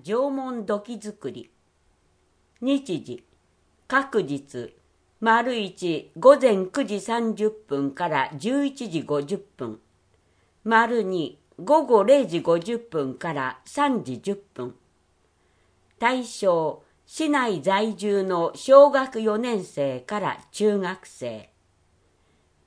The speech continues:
定員、各回抽選十人。費用、四百円。手作り縄文土器の写真があります。八月二日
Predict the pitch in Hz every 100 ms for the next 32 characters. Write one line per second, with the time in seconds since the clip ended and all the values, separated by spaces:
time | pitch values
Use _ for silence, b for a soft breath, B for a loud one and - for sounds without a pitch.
0 | - 254 247 220 202 185 170 b b b
1 | b - 269 277 - - 180 151 127 -
2 | 226 233 226 196 170 143 139 123 185 254
3 | 151 113 107 _ _ _ _ _ _ _
4 | _ _ _ _ 294 294 233 139 120 -
5 | _ _ 151 202 247 240 - 202 - -
6 | 123 113 _ _ _ _ _ _ _ _
7 | _ _ _ _ _ _ _ _ _ _
8 | _ _ - 202 214 247 - 226 208 156
9 | 180 214 226 220 202 190 185 151 147 180
10 | - - - 151 - 135 131 160 123 113
11 | - - - - 320 330 311 294 _ 170
12 | - _ - - 208 -